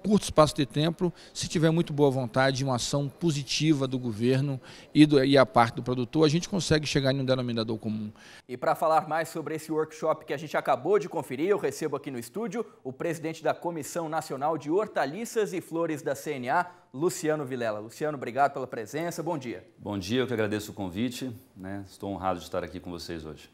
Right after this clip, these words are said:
Speaker 2: Igualmente, Luciano. Agora vamos fazer um balanço então do setor de hortaliças e flores do país, pra começar.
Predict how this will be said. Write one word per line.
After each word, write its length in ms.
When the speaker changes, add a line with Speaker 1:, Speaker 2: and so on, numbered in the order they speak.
Speaker 2:
Igualmente, 520
Luciano. 360
Agora 300
vamos 200
fazer 220
um 80
balanço 440
então 240
do 100
setor 420
de 100
hortaliças 520
e 60
flores 400
do 80
país, 500
pra 140
começar. 580